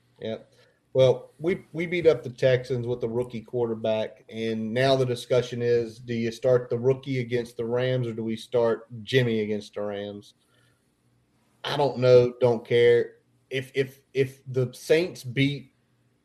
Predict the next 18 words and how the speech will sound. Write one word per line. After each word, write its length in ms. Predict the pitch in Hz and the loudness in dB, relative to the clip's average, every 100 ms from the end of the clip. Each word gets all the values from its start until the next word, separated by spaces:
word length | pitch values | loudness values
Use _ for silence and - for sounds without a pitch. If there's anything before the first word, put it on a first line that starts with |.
| _ _ _ _ | _ _ _ _
or 200 | 127 123 | -4 0
lose 240 | 139 135 131 | 0 0 -2
to 140 | 135 | -2
Atlanta, 600 | 120 117 123 127 127 127 - | -2 -2 -2 -2 -2 -6 -6
we're 220 | 123 117 | -6 -6
in 240 | - 123 123 | -8 -8 -6
regardless. 880 | 120 107 110 117 120 123 127 - - _ _ _ _ _ _ _ _ | -4 0 2 2 0 -2 -4 -18 -20 _ _ _ _ _ _ _ _
Um, 520 | 117 117 110 110 110 104 _ - _ | -4 -2 -2 -4 -8 -14 _ -20 _
and 100 | 120 | -8
I'm 120 | 113 | -8
trying 300 | 113 151 151 135 | -6 -6 -4 -4
to 40 | |
look 320 | 113 117 - | -2 -2 -2
up 360 | 123 117 - - | -2 -2 -4 -8
when 220 | 120 120 | -10 -6
that 240 | 117 110 113 | -6 -6 -6
game 320 | 113 107 107 | -4 -4 -6
is. 360 | 107 107 104 | -4 -6 -6